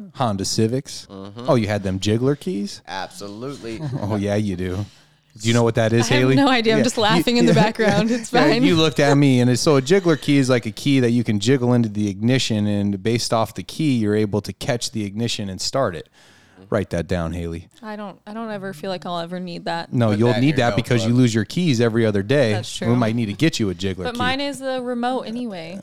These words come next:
Speaker 1: Okay, my bad.
Speaker 3: So,
Speaker 1: Okay.
Speaker 3: I just, it's a push start.
Speaker 1: Oh,
Speaker 3: That's,
Speaker 1: it's a, it's a push
Speaker 3: listen,
Speaker 1: start.
Speaker 3: I'm slow.
Speaker 1: <laughs> Yeah, yeah, yeah.
Speaker 3: <laughs> Sometimes I can't find the keyhole.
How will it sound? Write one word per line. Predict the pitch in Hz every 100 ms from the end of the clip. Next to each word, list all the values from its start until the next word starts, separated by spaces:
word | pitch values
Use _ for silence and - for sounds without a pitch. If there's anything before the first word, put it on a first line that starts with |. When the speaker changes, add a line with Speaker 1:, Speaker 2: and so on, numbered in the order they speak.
| -
Speaker 1:
Okay, | - - 80
my | 85 117
bad. | 78 76 85
Speaker 3:
So, | 196 180 180 - -
Speaker 1:
Okay. | - 220
Speaker 3:
I |
just, | 247 247
it's | 240
a |
push | 220 302 -
start. | - 196 180 -
Speaker 1:
Oh, | 113 107
Speaker 3:
That's, | 107
Speaker 1:
it's | 95
a, | 120
it's | -
a | 104
push | - 127 -
Speaker 3:
listen, | 104 95
Speaker 1:
start. | 214
Speaker 3:
I'm | 226
slow. | - - 247 240 202 190
Speaker 1:
<laughs> | 113
Yeah, | 110 113
yeah, | 104 127
yeah. | 110 - 113 101 175
Speaker 3:
<laughs> | - -
Sometimes | 285 339 294
I | 285 269
can't | 285 233
find | - 277 294
the | 262
keyhole. | 269 254 214 233 202 247